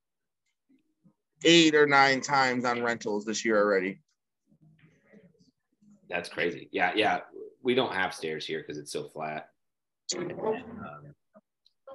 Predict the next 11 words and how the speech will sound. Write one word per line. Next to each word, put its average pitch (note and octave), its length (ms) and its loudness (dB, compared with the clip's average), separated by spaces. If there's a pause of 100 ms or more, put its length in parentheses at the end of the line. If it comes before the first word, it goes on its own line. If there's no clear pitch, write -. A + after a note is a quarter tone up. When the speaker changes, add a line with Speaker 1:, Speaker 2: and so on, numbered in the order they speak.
Speaker 2:
I G2+ 100 2
guess C3 320 2
you A#2 100 -2
could G2 240 -4
do, G2+ 460 4
like, F2 220 -4
what, E2 200 -6
tables E2+ 380 -4
and D2+ 80 -16
chairs E2+ 420 -4
are D2 280 -8